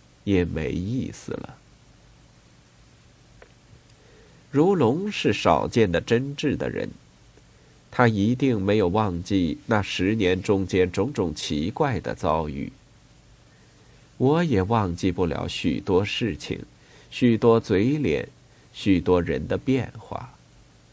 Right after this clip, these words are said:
像剑舞那样的形象，我却很少看见。读了如龙的信，我很激动。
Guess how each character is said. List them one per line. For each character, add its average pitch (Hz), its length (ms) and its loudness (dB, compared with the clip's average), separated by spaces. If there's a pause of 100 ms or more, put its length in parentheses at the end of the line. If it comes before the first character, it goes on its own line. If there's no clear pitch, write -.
(520)
像 131 320 4
剑 131 340 2
舞 76 160 -2
那 95 160 0
样 95 180 0
的 85 120 -2
形 58 360 -6
象， 80 360 -2 (380)
我 107 200 4
却 113 180 -4
很 95 300 0
少 73 320 -2
看 131 260 -4 (140)
见。 - 220 -8 (1160)
读 98 180 2
了 98 140 2
如 90 260 0
龙 95 280 0
的 120 100 0
信， 90 300 -6 (400)
我 120 160 4
很 - 240 -2 (100)
激 104 260 -2
动。 117 220 -4